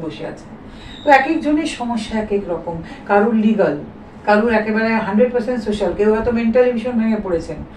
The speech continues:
কারুর হয়তো একটা শারীরিক সমস্যা চলছে। মানে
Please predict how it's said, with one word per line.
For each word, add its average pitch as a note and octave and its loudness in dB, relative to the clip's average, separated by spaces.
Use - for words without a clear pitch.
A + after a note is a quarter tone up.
কারুর A#3 4
হয়তো B3 6
একটা B3 2
শারীরিক A#3 0
সমস্যা A3 -2
চলছে। G#3 0
মানে A3 0